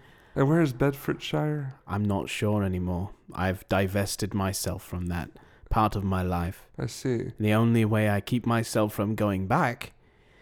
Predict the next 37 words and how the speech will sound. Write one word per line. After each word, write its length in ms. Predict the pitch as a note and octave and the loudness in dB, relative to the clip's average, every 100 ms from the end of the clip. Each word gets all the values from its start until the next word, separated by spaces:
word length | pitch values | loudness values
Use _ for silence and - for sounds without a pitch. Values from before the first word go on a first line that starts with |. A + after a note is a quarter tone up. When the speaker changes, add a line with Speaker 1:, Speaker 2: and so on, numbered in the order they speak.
| - _ _ _ - | -20 _ _ _ -4
Speaker 2:
uh, 220 | F#2+ - - | -2 -4 -6
to 500 | A#2 G2+ G2 F2 - - _ - | -2 0 0 -4 -8 -16 _ -8
a 60 | |
time 580 | - - B2+ A#2 A2 G2+ | -4 2 4 4 4 2
where 200 | G2+ G2+ | 4 4
I 140 | G2 G#2 | 4 4
wasn't 400 | A2 G#2 G#2 - | 2 0 -2 -2
fully 240 | G#2 G2 | 0 0
developed 500 | F#2+ F#2 F#2+ F#2 - | 0 2 2 2 0
as 160 | F#2 F#2 | -2 0
an 120 | F#2 | 0
artist, 480 | F2+ F2+ E2+ - - | -2 -2 -8 -10 -4
Speaker 1:
Yeah. 260 | B2+ A2+ G#2 | 2 4 4
Speaker 2:
as 100 | F#2+ | 2
a 60 | |
poet 420 | - - F3 F#2+ F#2+ | 2 4 6 4 0
even, 380 | F2 E2 G#2+ - _ _ - - | -4 -4 -8 -12 _ _ -8 0
Speaker 1:
Yeah. 280 | A#2 G#2 G2+ G2+ | 2 2 -2 -4
Speaker 2:
um, 260 | F#2 F2+ - | -4 -4 -4
is 180 | G2 | -4
by 640 | - G2 F#2 F#2 F2 E2 - - _ _ - | -2 0 0 0 -2 -4 -8 -18 _ _ -6
shutting 460 | - C#3 C#3 B2 | -2 0 2 2
that 220 | G#2+ G2 | 2 2
part 280 | - G2+ F#2 | 2 0 0
out 240 | A2 F#2 F2+ | 0 0 -2
and 180 | F2 - - - _ _ _ _ _ _ _ _ - | -6 -8 -18 -20 _ _ _ _ _ _ _ _ -4
focusing 520 | - F3+ F3 - D3 | 2 4 4 2 4
on 140 | B2+ A2+ | 4 2
the 80 | |
birth 400 | G2+ A2 G#2+ G#2 | 2 2 2 2
of 200 | G2 G2 - _ | -2 -6 -14 _
Cedric 600 | - - A#2 G#2+ G#2+ - | -4 0 0 0 -2 -4
Feldspar, 720 | - G#2 F#2 F2 - - D2 - | -4 0 0 -2 -8 -6 -6 -2
who 100 | G2 | 0
I 120 | F#2+ | 2
am 260 | F#2+ F2+ | 0 0
now. 420 | F2+ F#2+ - - | -2 -4 -6 -10